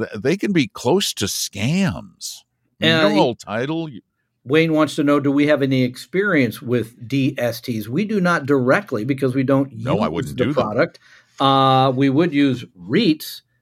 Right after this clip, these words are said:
Speaker 2: publicly traded reits, in a fund,
Speaker 1: But
Speaker 2: whether
Speaker 1: they don't work as a
Speaker 2: No, they
Speaker 1: ten thirty-one
Speaker 2: don't. And,
Speaker 1: exchange.
Speaker 2: and that, this gets back to something he wants to know, what are the risks associated with D S Ts,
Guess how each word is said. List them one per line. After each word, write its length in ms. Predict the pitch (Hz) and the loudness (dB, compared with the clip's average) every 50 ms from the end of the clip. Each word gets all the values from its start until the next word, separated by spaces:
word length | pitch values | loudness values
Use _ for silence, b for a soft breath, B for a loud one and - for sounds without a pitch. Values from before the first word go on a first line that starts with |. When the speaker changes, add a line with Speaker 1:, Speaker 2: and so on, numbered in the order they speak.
| _ _ - | _ _ -2
Speaker 2:
publicly 480 | - 123 123 139 139 131 - 131 120 120 | 0 0 2 0 -2 -2 -2 -4 -4 -6
traded 480 | - - - 165 196 220 175 160 135 117 | -6 -4 -2 0 0 0 0 -2 -2 -2
reits, 400 | 110 113 123 127 143 - - - - | -4 -4 -4 -4 -4 -6 -10 -8 -4
in 160 | 139 139 135 | -4 0 0
a 140 | 127 120 117 | 0 -2 -2
fund, 640 | - _ _ - 160 196 185 160 165 185 180 180 - _ _ - | -6 _ _ -2 0 2 2 0 0 -2 -4 -6 -10 _ _ -6
Speaker 1:
But 180 | 90 113 117 | -2 0 2
Speaker 2:
whether 140 | 123 117 - | 2 4 4
Speaker 1:
they 100 | 143 160 | 4 4
don't 240 | 156 156 160 160 143 | 4 4 2 2 0
work 520 | 147 175 190 160 123 120 120 - - _ _ _ _ _ _ _ _ _ _ _ _ _ - | 2 4 4 4 4 2 -2 -6 -16 _ _ _ _ _ _ _ _ _ _ _ _ _ -4
as 220 | 107 110 104 104 | -2 -2 -2 -2
a 60 | 117 | -2
Speaker 2:
No, 100 | 139 156 | 0 2
they 20 | 147 | 2
Speaker 1:
ten 100 | 113 101 | 2 0
thirty-one 440 | - 117 110 107 110 110 190 - - | 0 0 0 0 2 2 2 4 2
Speaker 2:
don't. 0 | |
And, 100 | - - | 2 0
Speaker 1:
exchange. 480 | - - 156 156 127 90 - - - - | 0 0 2 2 2 0 -2 -8 -12 -8
Speaker 2:
and 180 | 175 165 170 175 | -4 -2 -2 0
that, 200 | 220 233 220 - | 0 -2 -2 -2
this 140 | 262 247 247 | -4 -4 -4
gets 220 | - 233 190 165 | -2 -2 -2 -2
back 280 | 160 175 180 175 160 - | 0 0 0 0 0 -2
to 80 | 165 156 | -4 -2
something 380 | 143 165 151 - 160 147 156 | 0 0 -2 0 0 -2 0
he 220 | - 143 143 147 143 | 0 0 0 2 2
wants 220 | 143 143 135 131 - | 2 2 0 0 0
to 40 | |
know, 80 | 135 131 | 0 2
what 140 | 131 135 131 | 2 2 2
are 40 | 123 | 2
the 100 | 127 123 | 2 2
risks 300 | 120 135 139 135 135 - | 4 4 2 2 2 -2
associated 540 | 131 - 139 131 123 127 135 123 120 123 113 | -4 -2 0 0 0 0 0 0 0 0 -2
with 160 | 120 117 117 | -4 -2 0
D 160 | 123 123 123 | 2 2 2
S 100 | 117 117 - | 2 0 0
Ts, 340 | - 127 123 120 120 - | -2 -2 -2 -2 -4 -6